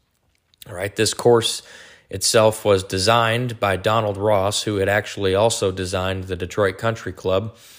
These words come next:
where they played the week prior at the Rocket Mortgage Classic. Uh, Sedgefield Country Club, it's a relatively flat course, but the greens are very undulating. If you watched the broadcast, you saw that.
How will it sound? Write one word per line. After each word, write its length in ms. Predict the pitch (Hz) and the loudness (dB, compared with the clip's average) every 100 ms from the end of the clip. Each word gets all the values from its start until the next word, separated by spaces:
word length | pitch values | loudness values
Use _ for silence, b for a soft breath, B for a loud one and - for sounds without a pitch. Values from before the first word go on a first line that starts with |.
| B _ | B _
where 140 | 92 | -2
they 140 | 92 87 | 0 -2
played 360 | - 101 98 | 0 0 2
the 60 | 87 | -2
week 280 | 98 98 - | -4 -6 -8
prior 480 | - 110 90 101 98 | -4 0 0 -2 -6
at 100 | - | -6
the 60 | |
Rocket 420 | 95 95 - - | -4 -4 -6 -8
Mortgage 340 | 104 95 95 - | -6 -4 -6 -2
Classic. 560 | 113 101 - 98 - B B B B _ | 0 0 -2 -6 -8 B B B B _
Uh, 160 | 92 | -4
Sedgefield 600 | 87 - 175 - 139 113 | 0 2 2 2 2 2
Country 340 | - 123 - 120 | 2 0 0 -4
Club, 420 | - 120 120 107 B B | 2 2 2 -4 B B
it's 120 | - 101 | -4 0
a 40 | |
relatively 680 | 101 175 151 - 131 113 95 | 4 4 4 2 0 0 -4
flat 500 | - 110 113 127 - | -2 0 0 0 -4
course, 380 | 135 135 131 - | 0 0 -2 -6
but 180 | 104 | -8
the 80 | - | -8
greens 460 | 92 107 117 117 104 | -6 -4 -4 -4 -6
are 80 | 95 | -4
very 280 | 104 98 101 | -2 -2 -4
undulating. 580 | 107 95 90 87 87 90 | -6 -6 -8 -10 -12 -14
If 140 | - | -6
you 40 | |
watched 280 | 101 107 - | -2 -2 -2
the 60 | 95 | -4
broadcast, 680 | 101 98 - 101 98 - | 0 0 0 -2 -2 -4
you 60 | 95 | -12
saw 280 | - 101 95 | -2 0 2
that. 340 | 92 95 - | 0 -2 -4